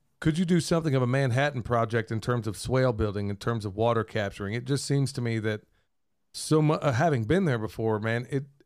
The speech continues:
I don't see, just like every other place in the United States of amnesia, I don't see anything capturing,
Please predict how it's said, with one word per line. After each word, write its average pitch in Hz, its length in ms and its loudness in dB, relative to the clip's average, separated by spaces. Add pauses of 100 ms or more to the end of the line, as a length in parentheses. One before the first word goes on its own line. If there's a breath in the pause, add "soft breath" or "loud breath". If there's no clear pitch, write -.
(140)
I 127 140 0
don't 160 180 0
see, 143 280 0
just 127 180 -2
like 139 180 0
every 135 220 2
other 143 180 0
place 123 340 -2
in 117 60 -4
the 110 80 -2
United 110 380 -2
States 113 260 -4
of 101 80 -6
amnesia, 110 480 -2
I 123 80 2
don't 165 160 0
see 139 160 0
anything 123 320 -2
capturing, 131 600 -2